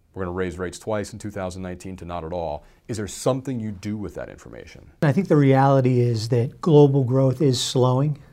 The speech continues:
Speaker 2: uh, around the world, and it's pretty broad-based. If you look around the G twenty, growth is slowing pretty much everywhere you look. And I think, what does that mean? It means that, uh, the pace of corporate profits is, is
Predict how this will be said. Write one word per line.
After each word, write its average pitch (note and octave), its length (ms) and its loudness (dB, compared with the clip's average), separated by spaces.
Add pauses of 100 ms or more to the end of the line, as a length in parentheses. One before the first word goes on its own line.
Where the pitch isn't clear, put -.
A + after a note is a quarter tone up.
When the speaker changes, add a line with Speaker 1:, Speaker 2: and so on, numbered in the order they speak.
(140)
Speaker 2:
uh, C3 320 0
around C3+ 320 2
the B2+ 80 0
world, C3+ 360 0
and B2+ 80 0
it's B2+ 120 -2
pretty C#3+ 240 0
broad-based. B2+ 720 -2
If D3 80 -16
you D#3 80 2
look C#3+ 160 0
around C#3 240 2
the C3 60 0
G C3+ 200 0
twenty, C#3 440 -2 (340)
growth C#3+ 300 2
is B2+ 100 -2
slowing C3 440 0
pretty C#3+ 280 0
much B2+ 240 -2
everywhere C3 460 2
you A#2+ 160 -2
look. D#3+ 340 0 (640)
And D#3+ 100 2
I C#3+ 80 4
think, D#3 240 2
what E3 220 4
does E3+ 140 4
that C3+ 180 4
mean? D3 340 -2
It D3+ 160 -2
means D#3+ 480 2
that, C3+ 400 2
uh, C3+ 180 2
the A#2+ 80 0
pace C#3 300 0
of C#3 100 -6
corporate C3+ 380 -4
profits C#3 540 -2
is, C3 220 -2
is C3 380 -2